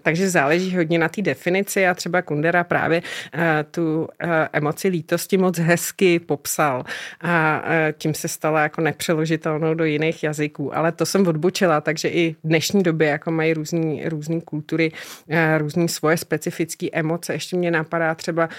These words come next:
eh, eh, taková, která by se hodila, eh, tak mě napadá třeba, eh, jo, Slováci nemají stesk.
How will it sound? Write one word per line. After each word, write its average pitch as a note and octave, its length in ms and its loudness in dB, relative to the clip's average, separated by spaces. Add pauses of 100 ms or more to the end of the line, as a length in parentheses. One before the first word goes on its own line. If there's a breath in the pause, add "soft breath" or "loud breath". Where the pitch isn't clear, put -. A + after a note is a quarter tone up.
(240 loud breath)
eh, D#3 80 -2
eh, D#3+ 1000 -2
taková, E3 320 -2
která D#3 300 0
by D#3+ 100 0
se G3+ 160 2
hodila, F3 520 4 (380 loud breath)
eh, E3+ 40 0 (400)
tak E3 300 -2
mě E3+ 260 2
napadá E3 800 0
třeba, D#3+ 580 0 (240)
eh, F3+ 60 2 (800)
jo, - 160 -10
Slováci E3+ 480 2
nemají F3+ 220 4
stesk. - 540 0